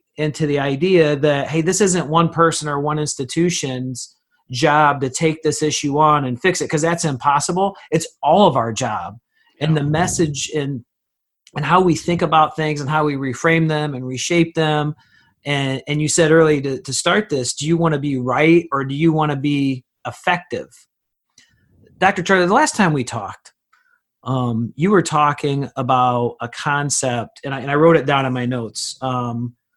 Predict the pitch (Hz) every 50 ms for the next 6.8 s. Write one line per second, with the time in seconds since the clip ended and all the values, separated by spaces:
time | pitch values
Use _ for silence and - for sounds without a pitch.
0 | _ _ _ _ _ _ _ _ _ _ _ _ - - - - - - 151 139
1 | 117 110 117 143 147 - - 131 101 98 110 80 - 107 113 - _ _ _ _
2 | _ _ _ _ _ - 143 139 131 - 143 - 185 185 180 175 - 165 143 156
3 | 160 160 156 - - 147 139 127 127 127 120 - 120 131 127 - - 123 113 107
4 | 120 123 - 117 127 160 220 240 220 - 226 294 330 262 196 165 170 180 185 -
5 | - - 160 160 165 165 170 165 165 165 165 165 151 156 165 165 165 135 131 135
6 | 139 - - 147 147 147 135 120 - 139 143 135 - 151 160 170